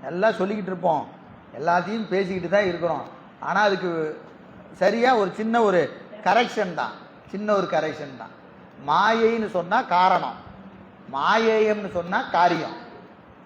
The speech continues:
கண்மம்னு சொன்னா காரியம், காண்மியம்னு சொன்னா காரணம், காரியம். அது காரணம், இது காரியம், அவ்வளவுதான். சரியா? எனவே காரிய ஏதுகளால் காண்மியம் மலமெனப்பட்டு பந்தமுறுதல்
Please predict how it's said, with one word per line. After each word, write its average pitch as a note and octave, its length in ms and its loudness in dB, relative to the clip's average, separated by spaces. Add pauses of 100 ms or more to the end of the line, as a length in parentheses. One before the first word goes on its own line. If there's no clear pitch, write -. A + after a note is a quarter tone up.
(240)
கண்மம்னு A#3 580 0
சொன்னா E3 300 0 (480)
காரியம், F3 520 2 (460)
காண்மியம்னு A3+ 720 2
சொன்னா D3 300 -4 (440)
காரணம், C3+ 500 2
காரியம். D#3 440 -2 (520)
அது E3+ 240 -6
காரணம், F#3+ 540 2 (360)
இது D#3+ 180 -6
காரியம், B2 540 -2
அவ்வளவுதான். A#2+ 440 -8 (120)
சரியா? E3 320 -2 (440)
எனவே E3+ 340 2 (140)
காரிய A3+ 540 4 (120)
ஏதுகளால் F#3 600 2 (460)
காண்மியம் A3 680 0
மலமெனப்பட்டு F3+ 1000 2 (120)
பந்தமுறுதல் F3+ 920 2